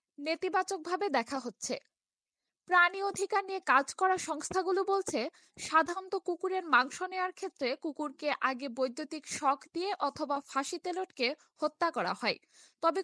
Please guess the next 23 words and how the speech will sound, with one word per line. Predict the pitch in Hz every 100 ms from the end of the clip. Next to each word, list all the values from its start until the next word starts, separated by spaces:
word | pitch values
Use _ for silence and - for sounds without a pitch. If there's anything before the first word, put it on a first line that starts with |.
| -
কুকুরের | 359 392 403 381
মাংসের | 381 392 392 285
ব্যবসায়ীদের | 247 254 330 370 370 381 370 381
দাবি, | 359 220 262 - - -
তারা | 311 320 - 269
আরও | 277 349 -
কম | 294 311 359
কষ্টদায়ক | 359 - 359 370 370 370
উপায়ে | 381 339 233 -
কুকুরকে | 277 294 262 277 277
হত্যা | 294 - 320
করেন। | 196 180 - -
তবে | 370 415 294
দক্ষিণ | 302 294 370 381 359
কোরিয়ার | 381 381 392
প্রেসিডেন্ট | 359 370 427 381 262 277 - _ _ 277
ইউন | 339 370 370
সুক | - 381 - - - 302
ইউল | 330 349 330 285
নিজেও | 285 294 381 381
একজন | 330 381 359 339 -
প্রাণীপ্রেমী | 320 311 392 - 403 403 403
হওয়ায় | 403 349 262